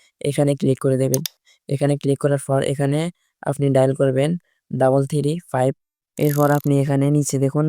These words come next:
ডান লেখা আছে, ডানে ক্লিক করবেন। ডানে ক্লিক করার পর এখানে মেসেজ টাইপ করবেন stop all। দেখুন পাশে দেখতে পাচ্ছেন stop all, সব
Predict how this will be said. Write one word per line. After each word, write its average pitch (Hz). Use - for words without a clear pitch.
ডান 139
লেখা 143
আছে, 151
ডানে 139
ক্লিক 135
করবেন। 131
ডানে 143
ক্লিক 143
করার 143
পর 139
এখানে 139
মেসেজ 139
টাইপ 135
করবেন 139
stop 139
all। 131
দেখুন 143
পাশে 139
দেখতে 139
পাচ্ছেন 139
stop 139
all, 151
সব 139